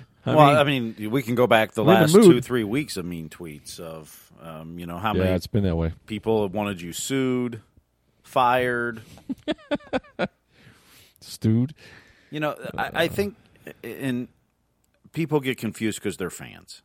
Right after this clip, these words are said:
Speaker 2: And I'm not saying
Speaker 1: Of
Speaker 2: everyone,
Speaker 1: course.
Speaker 2: but, but your
Speaker 1: No,
Speaker 2: job
Speaker 1: they
Speaker 2: as a
Speaker 1: do.
Speaker 2: reporter isn't to cheer on the team. It's
Speaker 1: They
Speaker 2: not,
Speaker 1: never, a
Speaker 2: it's
Speaker 1: lot
Speaker 2: not
Speaker 1: of people
Speaker 2: to,
Speaker 1: never understand that.
Speaker 2: it's not to tear
Speaker 1: Yeah.
Speaker 2: down the team. It's to report
Speaker 1: Yeah.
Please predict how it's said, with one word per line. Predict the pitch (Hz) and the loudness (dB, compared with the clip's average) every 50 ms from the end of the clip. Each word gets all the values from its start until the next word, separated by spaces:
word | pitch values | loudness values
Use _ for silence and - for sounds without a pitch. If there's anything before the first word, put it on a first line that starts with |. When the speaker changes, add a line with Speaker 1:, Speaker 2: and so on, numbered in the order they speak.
| _ _ - | _ _ -20
Speaker 2:
And | - 98 - - 117 117 117 123 | -20 -18 -14 -10 -8 -6 -4 -2
I'm | 120 123 131 | -2 0 0
not | 127 117 - | -2 -2 -2
saying | - 113 101 | -2 -2 -2
Speaker 1:
Of | 175 170 | -2 -2
Speaker 2:
everyone, | 147 - 262 285 269 208 113 | -2 0 4 6 6 6 6
Speaker 1:
course. | 87 82 - - | 4 2 -2 -4
Speaker 2:
but, | 107 101 - | -8 -10 -12
but | _ _ _ _ _ _ _ _ _ _ _ _ _ _ _ _ _ _ | _ _ _ _ _ _ _ _ _ _ _ _ _ _ _ _ _ _
your | - 107 123 165 170 | -10 -4 -2 -2 2
Speaker 1:
No, | 175 | 4
Speaker 2:
job | 190 185 180 180 - | 6 8 8 8 8
Speaker 1:
they | 175 | 6
Speaker 2:
as | - - 135 | 4 4 4
a | |
Speaker 1:
do. | 151 143 | 2 4
Speaker 2:
reporter | - - 247 233 131 127 123 107 107 101 | 4 4 4 2 4 4 4 4 2 2
isn't | 101 104 101 104 107 107 104 - | 2 0 0 0 -4 -6 -6 -8
to | - 110 104 92 | -6 -6 -6 -6
cheer | - - - 113 107 98 | -6 -6 -4 -2 0 0
on | 92 95 104 113 | 0 0 -2 -4
the | 117 | -6
team. | - - 143 147 160 185 226 226 _ _ _ - - - - _ _ _ _ _ _ _ _ | -6 -6 -6 -6 -6 -6 -8 -10 _ _ _ -20 -20 -20 -20 _ _ _ _ _ _ _ _
It's | - 110 110 | -6 -2 -2
Speaker 1:
They | 110 | 0
Speaker 2:
not, | 110 127 127 | 2 4 6
Speaker 1:
never, | 120 117 123 | 6 4 4
a | 117 - 113 110 | 0 0 0 2
Speaker 2:
it's | 107 110 | 2 4
Speaker 1:
lot | 120 | 4
Speaker 2:
not | 147 - 143 143 | 4 4 4 4
Speaker 1:
of | 190 | 2
people | 185 156 151 127 | 2 2 2 2
Speaker 2:
to, | |
Speaker 1:
never | 120 120 117 117 117 | 2 2 2 2 2
understand | 113 110 104 - - 113 107 107 104 | 2 2 0 -2 -2 -2 -2 -2 -2
that. | 98 92 | -4 -4
Speaker 2:
it's | - 139 | -2 -2
not | 143 135 139 - | 0 0 -2 -2
to | 147 | -6
tear | 123 - 156 156 151 | -6 0 2 2 2
Speaker 1:
Yeah. | |
Speaker 2:
down | 151 165 175 165 131 | 2 2 0 -2 -2
the | 95 85 | -4 -6
team. | - - 76 62 - - _ _ _ - | -8 -12 -18 -18 -18 -20 _ _ _ -12
It's | 110 107 - - | -12 -10 -10 -10
to | - - 120 | -10 -6 -6
report | 110 101 117 110 - - - 123 120 120 123 127 123 | -4 -4 -4 -4 -6 -6 -4 0 2 2 2 2 2
Speaker 1:
Yeah. | 101 | -2